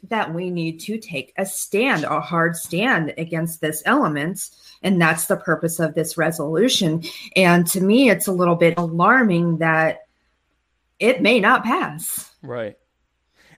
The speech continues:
Speaker 1: I thought this was kind of a no-brainer, but people are nitpicking over the language and the wording and whatnot. Um, and there, there are a couple other reasons, but
Speaker 2: Right.
Speaker 1: the overall purpose of it is to reaffirm our basic principles in private property and whatnot. Um, so I just,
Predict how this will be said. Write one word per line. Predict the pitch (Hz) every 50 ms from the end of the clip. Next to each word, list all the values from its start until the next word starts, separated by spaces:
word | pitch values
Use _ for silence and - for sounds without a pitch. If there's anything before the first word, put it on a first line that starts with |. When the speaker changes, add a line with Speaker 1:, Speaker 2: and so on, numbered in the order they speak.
| _ -
Speaker 1:
I | 175 196 240
thought | 254 - 285 294 285 285
this | 285 285 -
was | 285 247
kind | - - 262 240
of | 208 190
a |
no-brainer, | 185 175 185 196 226 - 180 185 214 214 202 180 156 156 156 151
but | 165 170 165 165 165 -
people | - 208 180 180 190 185
are | 175
nitpicking | 175 185 180 - 196 185 170 - 180 175 175
over | 170 165 175
the | 170 170
language | 170 165 165 165 170 165 160 170
and | 160
the | 165
wording | 160 165 160 160 156 156 156
and | 151 156
whatnot. | 151 - - 160 156 156 156 139 - -
Um, | 156 156 151 151 156
and | 151 156
there, | 156 151 170 170 165 -
there | 175 185 190
are |
a | 185
couple | - 185 - 165
other | 170 160 165 160
reasons, | 151 170 160 160 160 165 160 165 -
but | - 160 165 160
Speaker 2:
Right. | 160 151 135 165 - - - -
Speaker 1:
the | 233 - -
overall | 269 277 320 311 339 311 269 247 220
purpose | 214 - - 392 370 294 247 - -
of | 185 175 170
it | 170 180 175 -
is | 208 202 202 -
to | - 214
reaffirm | 202 208 233 254 254 240 - 240 220 208 202
our | 180 175
basic | 170 190 190 180 - 180 -
principles | - 226 214 208 - 180 180 180 175 170 -
in | 170 170
private | 185 208 185 170 -
property | - 214 220 220 220 190 170 165 160 160
and | 165 160
whatnot. | 160 - 156 151 156 151 - - - - - - - _ -
Um, | 175 170 160 165
so | 160 - - 190 175 127 -
I | 190 190
just, | 175 - 196 190 - - - -